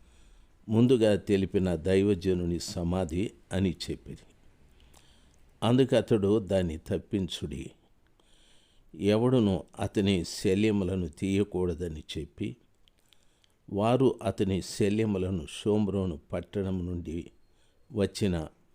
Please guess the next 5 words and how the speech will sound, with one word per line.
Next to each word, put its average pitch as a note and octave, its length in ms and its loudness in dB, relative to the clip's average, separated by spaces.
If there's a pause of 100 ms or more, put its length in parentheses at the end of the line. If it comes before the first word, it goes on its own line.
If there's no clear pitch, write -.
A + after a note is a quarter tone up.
(140)
ప్రవక్త G2+ 500 0
శల్యములను F#2 1000 -4 (880)
తప్పించిరి. F2+ 800 -2 (920)
ప్రియులారా, G2+ 600 2 (260)
గమనించాలి. F#2 680 -2